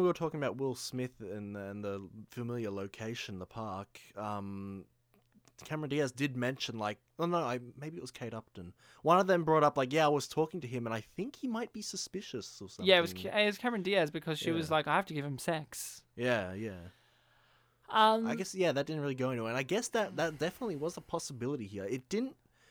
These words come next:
Speaker 1: quite occur to me because I think through most of this film, even though I did enjoy it, I was thinking, like, "Oh, I, I guess this is, like, kinda typical chick flick kinda thing. Like, are they, they're gonna have the scene where they're having fun or
Speaker 2: Oh,
Speaker 1: something
Speaker 2: yeah.
Speaker 1: like that?" So I, I don't know.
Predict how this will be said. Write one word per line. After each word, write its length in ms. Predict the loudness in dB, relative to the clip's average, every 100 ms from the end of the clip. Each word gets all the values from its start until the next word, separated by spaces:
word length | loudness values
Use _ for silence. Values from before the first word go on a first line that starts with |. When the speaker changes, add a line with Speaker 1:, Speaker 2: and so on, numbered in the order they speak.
| _ _
Speaker 1:
quite 380 | -4 6 8 8 2
occur 400 | -6 0 4 4
to 100 | 2
me 340 | 0 0 0
because 420 | -4 -8 -8 -8
I 140 | -6 -8
think 380 | -6 -6 -8 -16
through 180 | -6 -2
most 300 | 0 -2 -4
of 40 | -8
this 160 | -8
film, 460 | -4 -4 -2 -4 -6
even 180 | -4 2
though 100 | 4
I 60 | 6
did 160 | 4
enjoy 340 | 0 0 0 2
it, 60 |
I 60 | 0
was 180 | -2 -4
thinking, 320 | -8 -10 -6
like, 240 | -4 -6 -8 _ -20 _ _ -6
"Oh, 80 | -2
I, 160 | 0 0
I 20 |
guess 180 | -2 -4
this 140 | -6 -8
is, 120 | -4
like, 200 | -4 -4
kinda 360 | -6 -4 -6 -8
typical 520 | -10 -10 -8 -6 -6 -8
chick 320 | -10 -12 -12
flick 280 | -10 -10 -10
kinda 240 | -10 -8
thing. 280 | -8 -10 -8
Like, 200 | -8 -6
are 120 | -6
they, 180 | -6 -6
they're 180 | -6 -8
gonna 220 | -8 -8
have 200 | -8 -8
the 120 | -10 -10
scene 280 | -8 -8
where 140 | -6 -8
they're 100 | -8
having 240 | -10 -12
fun 520 | -14 -12 -10 -10 -12 -12
or 240 | -14 -14 -8
Speaker 2:
Oh, 20 |
Speaker 1:
something 220 | -6 -4
Speaker 2:
yeah. 60 | -2 -2
Speaker 1:
like 80 | -4
that?" 260 | -4 -8
So 160 | -10 -10
I, 320 | -10 -10 -8
I 20 |
don't 140 | -8 -8
know. 300 | -10 -10